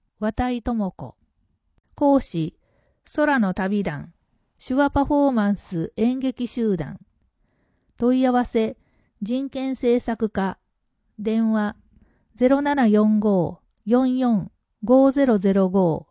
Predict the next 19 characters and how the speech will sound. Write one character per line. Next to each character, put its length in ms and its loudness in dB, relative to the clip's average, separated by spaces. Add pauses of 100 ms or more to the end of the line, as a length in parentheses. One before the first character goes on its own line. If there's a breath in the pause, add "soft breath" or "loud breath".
(560)
参 320 -4
加 120 0
無 140 2
料、 420 0 (280)
申 200 0
し 120 -12
込 140 -4
み 100 0
不 160 0
要。 420 2 (1500)
空 240 -2
の 140 -4
旅 260 -6
団 280 -4
は、 280 -10 (320)
奈 220 0
良 20 -6
県 300 -6
立 460 -6